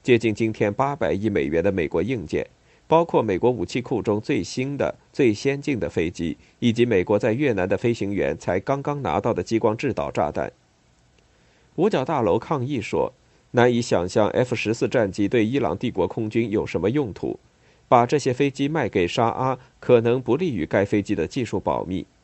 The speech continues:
可是尼克松给伊朗免除了美国评估对外军事销售的常规程序，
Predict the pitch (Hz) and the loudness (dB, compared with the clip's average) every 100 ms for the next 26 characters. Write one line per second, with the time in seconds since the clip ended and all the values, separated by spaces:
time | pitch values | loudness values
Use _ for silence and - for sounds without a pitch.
0 | _ _ _ _ _ _ _ _ - 139 | _ _ _ _ _ _ _ _ 2 2
1 | 156 123 156 127 - 165 170 90 104 131 | 2 -2 -2 -2 -2 -2 0 0 2 0
2 | 85 107 92 78 - 101 131 90 - 87 | 0 2 0 0 -2 -2 0 0 0 -2
3 | - 101 113 107 139 113 110 95 127 123 | -2 -4 -2 0 0 2 2 2 -2 -4
4 | 123 98 - 120 127 131 104 - 82 98 | -4 -4 0 0 2 0 -2 -4 -6 -2
5 | 143 147 - - - 92 | -4 -4 -8 -10 -8 -8